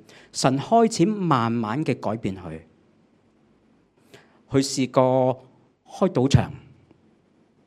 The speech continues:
神透過人嘅禱告攔咗佢。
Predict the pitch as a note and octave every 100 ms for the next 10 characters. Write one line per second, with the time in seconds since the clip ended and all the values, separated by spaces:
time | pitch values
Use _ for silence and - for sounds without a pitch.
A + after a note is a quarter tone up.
0 | _ _ _ _ _ - _ - B2 B2+
1 | D3 D3 C#3+ D3+ - D#3 G2+ A2+ B2+ -
2 | B2 D#3+ C#3 A2 - - - G#2+ G2 E2+
3 | F#2 F#2 G#2 G#2+ E2